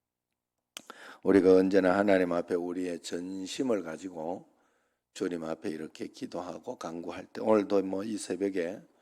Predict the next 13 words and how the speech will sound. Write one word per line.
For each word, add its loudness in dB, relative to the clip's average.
어, -18
내가 -4
나오지 0
마라 2
또 -2
이야기하고 -6
그렇게도 -4
했지만, -8
어, -16
그렇게 2
하는 0
이유는 -6
저녁을 -4